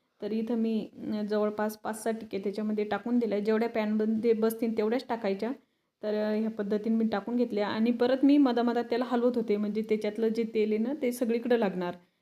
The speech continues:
त्याच्यानंतर मी त्याच्यावरती झाकण ठेवलं, तर तुम्ही पाहत असाल तर इथं आपण जी टिक्की टाकलेली होती तर ती एकदम फुललेली आहे, म्हणजे ती व्यवस्थित शिजल्या गेलेली आहे. तर, अ, ह्या पद्धतीनं, अ,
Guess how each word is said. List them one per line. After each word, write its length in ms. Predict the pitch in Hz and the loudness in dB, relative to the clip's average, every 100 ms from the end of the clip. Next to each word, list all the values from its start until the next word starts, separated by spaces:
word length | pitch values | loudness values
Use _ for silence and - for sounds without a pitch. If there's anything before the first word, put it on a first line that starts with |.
| _ | _
त्याच्यानंतर 440 | 208 214 220 220 220 | -6 -2 0 0 2
मी 100 | 220 | 0
त्याच्यावरती 460 | 226 220 214 226 | 0 0 0 0
झाकण 340 | 226 220 226 247 | -2 -2 0 0
ठेवलं, 280 | 240 202 196 | 0 0 -2
तर 80 | 208 | -2
तुम्ही 260 | 208 220 214 | -2 -2 -2
पाहत 340 | 220 220 226 | -4 -4 -4
असाल 320 | 220 196 196 | -4 -4 -4
तर 100 | 202 | -4
इथं 220 | 208 208 | -6 -6
आपण 320 | 220 202 208 208 | -8 -6 -4 -4
जी 120 | 220 | -4
टिक्की 320 | 214 220 240 | -6 -12 -8
टाकलेली 460 | 226 196 208 214 233 | -4 -4 0 0 0
होती 340 | 226 202 196 | -2 -4 -4
तर 80 | 208 | -4
ती 220 | 208 220 | -2 -2
एकदम 260 | 208 208 254 | 0 2 0
फुललेली 460 | 254 247 220 196 | 4 4 4 4
आहे, 100 | 185 | 2
म्हणजे 300 | 190 202 202 208 | 2 0 -2 -2
ती 60 | |
व्यवस्थित 500 | 208 202 202 208 247 311 _ _ _ - | 0 0 0 -4 -8 -8 _ _ _ -12
शिजल्या 360 | - 226 247 | -6 2 4
गेलेली 420 | 247 233 208 190 185 | 6 4 2 2 0
आहे. 220 | 185 _ _ _ - | -4 _ _ _ -6
तर, 120 | 202 | -2
अ, 120 | 202 | 0
ह्या 160 | 208 208 | 0 0
पद्धतीनं, 540 | 202 196 202 208 233 359 - | -2 -2 -2 -2 -2 -4 -6
अ, 260 | 202 202 | -6 -4